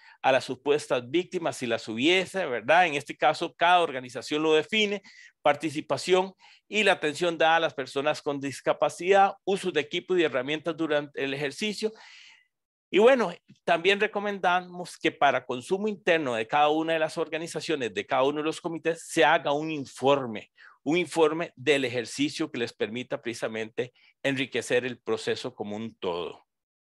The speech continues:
Eh, como metodología de ese proceso de evaluación al cierre del ejercicio, ¿verdad? Básicamente lo que nosotros podríamos recomendar es que se soliciten el criterio por áreas y, y por equipos de, de trabajo.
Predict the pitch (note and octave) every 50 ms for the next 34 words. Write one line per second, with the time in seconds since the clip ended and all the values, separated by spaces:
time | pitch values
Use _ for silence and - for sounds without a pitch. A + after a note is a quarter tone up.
0 | _ _ _ _ _ _ _ - B2+ C3+ C3 C3 C3+ B2+ A2 - - - - -
1 | - - - _ _ _ _ _ _ _ _ _ _ _ _ _ _ _ _ _
2 | _ _ _ - G3+ F#3+ F#3+ F#3+ F#3+ F#3 F3+ - F#3+ F3+ F3 F3 E3+ - A#3 B3
3 | C4 B3 A#3+ G#3+ F3+ - G3 F#3+ A#3+ A3+ - F3 D#3 - F#3+ G3 F#3+ - A3 G#3
4 | G3+ F3+ D#3+ C#3+ C3 B2+ - - E3 F#3 G3 G3+ F3 C3+ B2 - - D#3+ D#3+ D#3+
5 | E3 F#3 F#3+ F#3 F3 E3+ D#3+ D3 - G#3 G#3+ A3+ G#3+ - A#3 A3+ F#3 C3+ B2 C3+
6 | F3 G3 A3+ - - - _ _ _ _ _ - F#3+ G3+ G3+ A#3 A3 - F#3 D#3
7 | E3 F3+ F3+ - G3 F3+ D#3+ - D3+ C#3 D3 B2+ B2 - - D3 - F#3+ - -
8 | F#3+ F3 D#3 D3 E3 F3+ F3 F3 E3 C#3 C3 A#2+ - B2 A#2 A2+ A2+ A2+ C3+ D3
9 | D3+ C#3+ C3+ C#3+ - - E3 D3+ - D3 B2 - - C#3+ C3+ B2 A2+ A2+ C3 C#3+
10 | - E3+ E3 E3 D3+ C3 - - A2+ A2+ - - C3 C3 B2 D3 D3+ - - A#2
11 | A#2 A2+ B2 C3+ C#3 D3 C#3+ C#3 A#2+ - B2+ A2+ G#2+ - - C3 A#2+ - A#2+ A2
12 | A2+ - - C#3 C3 - C#3+ C3 D3 C#3+ - - - C3 C3 - - E3 D3+ D3+
13 | D#3 D#3 D#3 F3+ F3